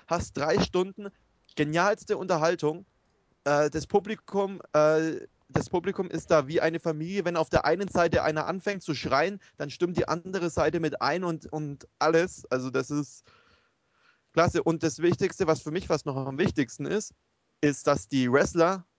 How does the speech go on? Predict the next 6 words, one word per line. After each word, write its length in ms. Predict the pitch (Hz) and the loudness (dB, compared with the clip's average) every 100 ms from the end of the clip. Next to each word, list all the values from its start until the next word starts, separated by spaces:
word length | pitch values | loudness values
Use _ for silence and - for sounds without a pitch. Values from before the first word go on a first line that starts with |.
| - | -2
nach 380 | 151 202 202 | 0 0 -2
der 140 | - 139 | -6 -6
Show 400 | - 127 156 180 _ _ | -2 0 0 -2 _ _
alle 220 | 139 156 139 | 0 2 4
rauskommen. 580 | 120 - - 113 113 _ _ _ _ _ _ _ _ _ _ _ | 2 -2 -12 -16 -18 _ _ _ _ _ _ _ _ _ _ _
Die 80 | 127 | -20